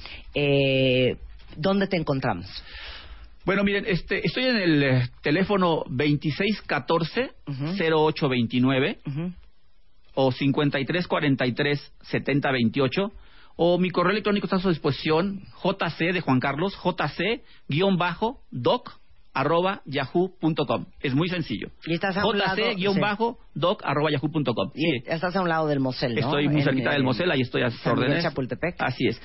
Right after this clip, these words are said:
Speaker 2: Y hay una página del programa de epilepsia, porque soy el vocal ejecutivo del programa de epilepsia. Es una página del gobierno que es W W W epilepsia mexico punto gov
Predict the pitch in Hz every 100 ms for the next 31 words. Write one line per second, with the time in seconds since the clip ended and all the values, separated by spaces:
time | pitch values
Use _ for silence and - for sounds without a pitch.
0 | - - 202 220 - 196 262 269 - 214
1 | 226 208 151 127 147 160 190 160 139 131
2 | 127 160 156 127 165 175 165 165 156 -
3 | 147 147 131 139 135 127 123 117 151 160
4 | - 143 156 170 190 190 175 175 165 139
5 | 127 143 151 147 151 - 202 240 208 165
6 | 151 202 - - - - - 156 - 190
7 | 226 254 190 170 143 139 - 214 - -
8 | 147 180 196 - 185 214 196 196 160 165
9 | 240